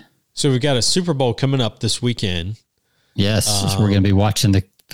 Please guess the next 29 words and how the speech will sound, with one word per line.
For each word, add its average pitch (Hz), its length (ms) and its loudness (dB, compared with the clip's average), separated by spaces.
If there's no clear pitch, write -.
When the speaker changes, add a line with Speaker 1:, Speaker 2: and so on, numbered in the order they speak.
Speaker 2:
the 110 260 -2
commer-, 107 280 2
I - 60 2
haven't 226 240 4
heard 180 160 4
much 156 260 0
buzz 147 300 0
about 151 240 0
commercials 92 480 2
this 85 180 0
year. 98 180 0
Speaker 1:
I - 60 -12
haven't 98 240 -4
either. 143 240 -4
Well, 139 200 -2
I 127 160 -2
did 147 220 -2
hear, 147 240 2
hear 139 320 -2
an 107 80 -2
interview 104 500 -4
that 98 180 -6
said 98 600 -2
they're 113 180 -4
gonna 131 260 0
stay 131 260 -2
away 110 320 0
from, 98 560 -6
uh, 90 580 -6